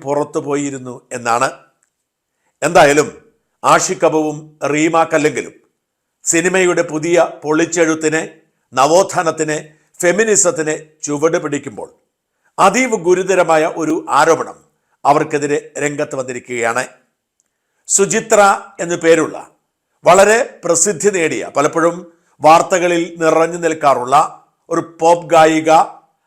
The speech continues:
അതുപോലെ തന്നെ സിനിമാ ഗായിക, അതുപോലെ തന്നെ അഭിനേത്രി, ആരെക്കുറിച്ചും നിശിതമായ അഭിപ്രായ പ്രകടനം നടത്തുന്ന കാര്യത്തിൽ ഒരു മടിയും സുചിത്ര ഇതിനു മുമ്പ് കാട്ടിയിട്ടില്ല. സുജി ലീക്സ് എന്ന പേരിൽ രണ്ടായിരത്തി പതിനേഴിൽ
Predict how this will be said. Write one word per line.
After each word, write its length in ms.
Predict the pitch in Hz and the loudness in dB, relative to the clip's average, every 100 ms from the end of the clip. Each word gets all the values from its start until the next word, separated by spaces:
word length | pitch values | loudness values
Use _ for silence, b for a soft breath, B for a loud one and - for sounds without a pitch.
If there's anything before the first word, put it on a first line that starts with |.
| - | -2
അതുപോലെ 280 | 147 160 165 | 2 2 2
തന്നെ 180 | 160 156 143 | 0 -2 -4
സിനിമാ 280 | 147 160 170 165 | -2 0 2 4
ഗായിക, 300 | 160 165 160 165 185 - b b | 4 4 4 4 2 -8 b b
അതുപോലെ 280 | 165 185 180 | 0 0 0
തന്നെ 140 | 196 190 | 2 2
അഭിനേത്രി, 560 | 175 226 208 151 - - _ _ _ - | 2 0 0 -2 -12 -18 _ _ _ 0
ആരെക്കുറിച്ചും 600 | 175 247 240 220 - 196 185 | 4 6 4 -2 -6 -6 -4
നിശിതമായ 640 | 185 262 262 214 190 185 185 - - | -4 -2 0 2 2 2 0 -4 -6
അഭിപ്രായ 480 | - 185 202 202 190 190 | -4 -4 -2 2 2 2
പ്രകടനം 360 | 190 175 175 175 165 | -4 -4 -4 -4 -4
നടത്തുന്ന 300 | 160 170 165 | -6 -6 -2
കാര്യത്തിൽ 360 | 156 151 151 123 - _ _ _ _ | 0 0 -4 -10 -12 _ _ _ _
ഒരു 160 | 135 160 151 | -4 -2 0
മടിയും 360 | 143 165 147 - _ _ _ - | 0 0 -4 -8 _ _ _ -10
സുചിത്ര 420 | - 143 151 156 147 | -6 -4 -4 -4 -6
ഇതിനു 160 | 143 147 | -6 -10
മുമ്പ് 160 | 139 127 | -12 -6
കാട്ടിയിട്ടില്ല. 480 | 135 131 127 98 101 117 - _ _ _ _ - | -2 -2 -4 -10 -6 -6 -6 _ _ _ _ -6
സുജി 300 | 185 185 233 | -4 -2 0
ലീക്സ് 300 | 202 180 - | 0 0 -2
എന്ന 120 | 196 175 | -2 -2
പേരിൽ 220 | 180 175 175 | -2 -4 -2
രണ്ടായിരത്തി 400 | 160 175 175 175 | 2 2 2 -2
പതിനേഴിൽ 400 | 160 160 160 175 | -2 0 -2 -4